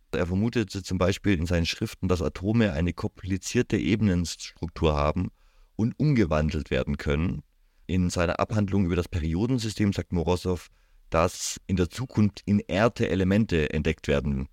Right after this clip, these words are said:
würden, was auch passiert ist. Chemisch inert bedeutet, dass eine Substanz unter den jeweiligen gegebenen Bedingungen mit potenziellen Reaktionspartnern nicht oder nur in verschieden geringem Maße reagieren könnte.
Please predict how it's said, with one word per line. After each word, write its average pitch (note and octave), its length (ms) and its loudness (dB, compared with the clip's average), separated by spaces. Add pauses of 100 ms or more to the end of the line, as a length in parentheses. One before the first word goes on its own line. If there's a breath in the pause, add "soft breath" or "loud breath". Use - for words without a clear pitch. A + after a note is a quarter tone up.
(220)
würden, E2+ 440 2
was - 160 2
auch D#2 140 -2
passiert G#2 360 2
ist. - 280 -4 (400)
Chemisch A#2 440 2
inert F#2 640 2
bedeutet, F2 640 0
dass D2+ 140 -2
eine E2+ 100 -4
Substanz F2 960 -4
unter F#2+ 260 0
den E2+ 240 0
jeweiligen E2+ 600 2 (100)
gegebenen F2 420 2
Bedingungen E2 640 2
mit D#2+ 280 -4
potenziellen E2 600 0
Reaktionspartnern D#2 960 -2
nicht F#2 260 -2
oder D#2 160 0
nur D#2 200 0
in - 120 -2
verschieden E2+ 540 -2
geringem D2+ 340 0
Maße C2+ 380 -2
reagieren C2+ 420 -2
könnte. C2 380 -4